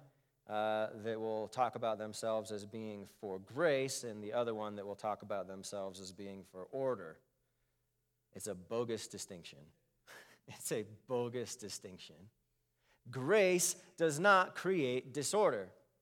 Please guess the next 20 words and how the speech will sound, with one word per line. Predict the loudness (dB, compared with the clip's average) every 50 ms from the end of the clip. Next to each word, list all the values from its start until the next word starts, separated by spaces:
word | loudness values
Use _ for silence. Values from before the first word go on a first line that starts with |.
| _ _ _ _ _ _ _ _ _ _ _ _ _ _ _ _ _ _ _ _ _ _ _ _ _ _ _ _ _ _ _ 2
Say | 4 6
it | 6
again | 6 6 6 6
with | 4 2 0
me. | -2 -2 -2
Grace | 2 6 8 10 10 10 8 6
does | 4 0 2 6
not | 8 8 8 8 6 4
create | 2 4 6 8 8 6 6 4
disorder. | 2 2 6 10 10 12 12 10 8 6 2 0 -6 -14 -20 -20 -20 _ _ -20 -20 _ _ _ _ _ _ _ _ -2 4
Grace | 8 10 10 10 10 8 2 0 0
creates | 4 6 8 8 8 8 6 4 -2 -4 -2
peace. | 0 2 2 2 0 -2 -4 -6 -8 -8 -14 _ _ _ _ _ _ _ -20 -20 -20 _ 0 6
Grace | 10 10 10 10 10 8
does | 6 6 8 8
not | 8 8 8 6
change | 2 0 4 8 10 10 12 12 10 10 8 6 4 6
what | 8 10 10 10 10 12
righteousness | 10 10 10 10 6 2 2 2 2 2 2 0 0 2
means. | 2 4 4 4 2 -2 -6 -8 -10 -10 -12